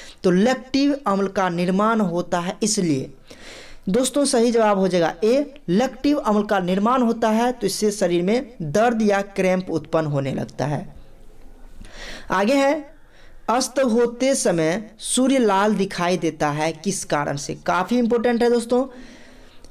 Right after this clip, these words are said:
सूर्य अस्त होते समय और उदय होते समय भी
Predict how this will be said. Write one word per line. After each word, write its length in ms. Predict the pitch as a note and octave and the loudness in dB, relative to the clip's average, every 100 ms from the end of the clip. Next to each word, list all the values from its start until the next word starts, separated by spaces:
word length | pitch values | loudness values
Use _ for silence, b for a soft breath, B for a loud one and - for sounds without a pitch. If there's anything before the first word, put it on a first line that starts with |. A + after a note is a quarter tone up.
| - - - | -20 -20 -8
सूर्य 360 | - C4 C#4+ D4 | -2 2 4 2
अस्त 420 | D4+ A#3 A#3+ B3+ | 2 0 0 0
होते 400 | A#3+ A3 A3 A#3+ | 2 2 2 0
समय 320 | A#3 A3 A3+ | 2 2 2
और 240 | A3+ G#3 | 2 0
उदय 360 | G#3 G#3 G3 C4 | 2 0 2 2
होते 320 | B3 A3+ A3 | 2 2 0
समय 280 | G#3+ G3+ G3 | 0 0 2
भी 340 | F3+ F#3 G3+ | 2 2 0